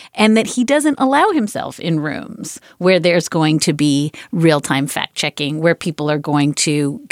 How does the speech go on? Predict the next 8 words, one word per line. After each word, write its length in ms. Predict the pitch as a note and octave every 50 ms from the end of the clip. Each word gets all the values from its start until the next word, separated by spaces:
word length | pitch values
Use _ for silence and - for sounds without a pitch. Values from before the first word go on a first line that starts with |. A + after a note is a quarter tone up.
| - -
question 500 | - - D#3+ C#3+ - - - D#3+ C#3+ C#3+
his 220 | D3 D3 D3+ C#3 -
credibility. 600 | - - D3 D3 C#3+ C#3+ C#3+ C3+ B2 C3 E3 F3
He 100 | E3+ G#3
just 200 | G#3 A#3+ A#3 -
doesn't 340 | - A#3 A#3 B3 B3+ A#3 - _ _ _ _
tolerate 560 | - - G#3 A#3 E4 C5 - - - - - -
it. 200 | F#2 F#2 -